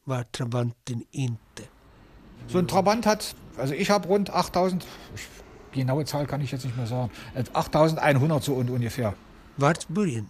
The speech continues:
Speaker 1: der andere östtyske Market, war faktiskt drei Gånger dyrare än Trabanten. Och i jämförelse praktiskt taget ett lyxåk. Harald Steinitz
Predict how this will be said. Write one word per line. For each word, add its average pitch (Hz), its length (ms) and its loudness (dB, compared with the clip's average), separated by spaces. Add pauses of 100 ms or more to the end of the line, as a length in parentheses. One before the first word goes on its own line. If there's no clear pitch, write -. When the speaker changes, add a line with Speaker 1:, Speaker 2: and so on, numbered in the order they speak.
Speaker 1:
der - 80 -18 (120)
andere 180 400 4
östtyske 135 600 -2
Market, 120 440 -4 (380)
war - 80 -4
faktiskt - 500 -4
drei 170 160 4
Gånger 113 320 -2
dyrare 120 500 0
än 92 160 -12
Trabanten. 110 640 -6 (220)
Och 151 120 4
i - 20 6
jämförelse 160 580 4
praktiskt - 520 -2
taget 117 360 -8 (180)
ett - 180 -2
lyxåk. 220 640 -2 (880)
Harald 220 420 0
Steinitz 117 560 -6